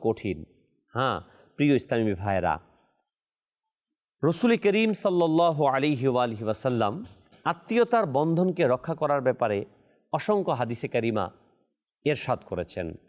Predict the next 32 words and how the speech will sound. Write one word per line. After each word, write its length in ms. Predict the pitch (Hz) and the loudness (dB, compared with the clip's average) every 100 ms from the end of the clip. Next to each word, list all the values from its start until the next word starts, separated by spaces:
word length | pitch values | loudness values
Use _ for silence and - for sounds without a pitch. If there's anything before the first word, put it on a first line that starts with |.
| _ _ _ _ _ _ | _ _ _ _ _ _
এমনইভাবে 760 | 143 180 190 170 139 127 120 - - - | -2 2 2 2 0 0 0 -2 -14 -4
বর্ণিত 320 | 117 127 156 | -2 0 0
রয়েছে 360 | 156 123 113 135 | 0 0 -2 -4
যে 180 | 117 113 | -2 -2
শবে 320 | - 123 117 | -2 0 2
বারাত 360 | 101 110 117 104 - - - | 2 2 2 -2 -14 -20 -8
আমাদের 340 | - 113 95 101 | -4 -2 -2 0
মাঝে 300 | 104 98 101 | -2 -2 -2
আসে 400 | 98 - 107 92 _ _ _ 110 | -4 -4 -4 -4 _ _ _ -6
যায়, 380 | 107 98 92 90 _ _ | -2 0 -2 -6 _ _
শবে 300 | - 131 117 - | -6 -2 -2 -2
কদর 380 | 113 107 113 98 - _ _ - | -4 0 0 -2 -10 _ _ -8
আসে 440 | 117 - 127 98 92 _ _ _ | -6 -2 -2 -2 -6 _ _ _
আমাদের 360 | 113 107 98 92 | -6 -4 -4 -4
মাঝে 240 | 95 90 | -6 -6
যায়। 240 | 87 95 87 _ _ | -4 -4 -4 _ _
এ 80 | 139 | -4
ব্যাপারে 280 | 131 135 123 | -2 -2 0
হাদিসে 300 | 110 110 113 | -2 -4 -4
কারিমায় 420 | 113 110 107 101 - _ _ | -4 -2 -4 -6 -10 _ _
রাসূল 280 | 135 - 120 | -8 -4 -6
করিম 300 | 120 120 120 | -2 -2 -4
সাল্লাল্লাহু 440 | - 117 113 113 | -2 -2 0 0
আলাইহি 20 | 110 | 0
ওয়াসাল্লাম 240 | 104 107 | -4 -6
ইরশাদ 200 | 101 113 | -6 -6
করেছেন 400 | - 107 - 101 - - _ | -4 -4 -4 -6 -6 -20 _
যে 140 | 139 | -2
আল্লাহ 300 | 123 120 127 | -2 0 -4
তাবারক 460 | 127 120 117 117 - | -2 0 0 0 -2
ওয়া 80 | 107 | -2
তাআলা 400 | 117 107 107 | 0 2 0